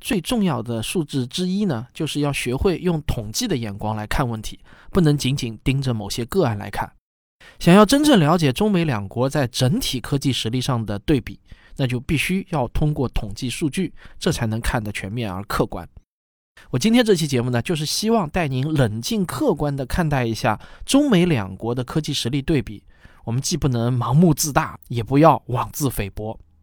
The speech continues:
那在正式开始对比之前呢，我们先定义一下到底什么是科技。我想啊，我的听众应该都能够知道，科技就是科学和技术的综合实力。而这个科学和技术啊，它们是不同的，它们的评价方法呢，也不一样。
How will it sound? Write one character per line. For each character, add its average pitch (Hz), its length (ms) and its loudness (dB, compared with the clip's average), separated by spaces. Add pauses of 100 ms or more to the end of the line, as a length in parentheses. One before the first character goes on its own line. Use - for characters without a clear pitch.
(360)
那 220 100 2
在 202 240 6
正 240 260 4
式 196 180 0
开 214 220 2
始 143 120 -4
对 165 140 4
比 127 120 -2
之 170 140 -4
前 107 240 -2
呢， 135 120 0
我 127 80 2
们 113 100 -2
先 175 180 0
定 196 220 -2
义 160 80 -2
一 131 60 -2
下 117 220 -6 (160)
到 160 140 0
底 123 80 -4
什 113 120 -6
么 123 80 -4
是 - 100 -6
科 - 220 2
技。 - 200 -6 (440)
我 165 120 6
想 180 160 6
啊， 135 120 8
我 127 140 6
的 143 80 2
听 185 180 4
众 175 140 6
应 147 80 2
该 151 140 4
都 151 220 6
能 123 220 2
够 139 160 2
知 139 160 0
道， 139 180 2
科 151 300 2
技 254 220 0
就 170 140 2
是 156 140 0
科 302 340 2
学 131 280 0
和 117 220 -4
技 202 280 -2
术 135 200 -4
的 104 120 -4
综 208 260 0
合 113 160 -2
实 - 200 -6
力。 104 200 -10 (380)
而 147 100 2
这 254 160 0
个 170 120 6
科 - 200 0
学 - 160 2
和 139 140 0
技 143 220 -2
术 104 160 -4
啊， 87 100 -8
它 - 180 -8
们 175 120 -2
是 - 140 -4
不 143 120 -6
同 98 320 -6
的， 117 160 -6 (320)
它 233 140 4
们 254 60 2
的 - 60 4
评 - 180 2
价 180 100 4
方 226 260 2
法 104 160 -2
呢， 101 180 -8
也 113 160 -10
不 - 140 -6
一 110 100 -6
样。 110 160 -6